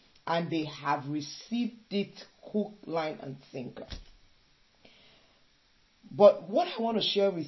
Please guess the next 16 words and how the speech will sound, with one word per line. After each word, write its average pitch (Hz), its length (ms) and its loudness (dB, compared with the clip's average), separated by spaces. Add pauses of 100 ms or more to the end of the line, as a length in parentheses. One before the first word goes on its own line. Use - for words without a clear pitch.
you 160 220 -10
today 147 540 -2
is 123 340 -12 (1000)
we 196 180 0
need 233 500 2
to 180 100 -4
begin 165 480 -4
to 156 120 -6
understand - 760 -6 (300)
as 147 300 -2
mature 156 540 -2
believers 143 680 -6 (960)
that 143 260 -4 (180)
trusting 233 640 -2
in 147 360 -4
God 151 440 -2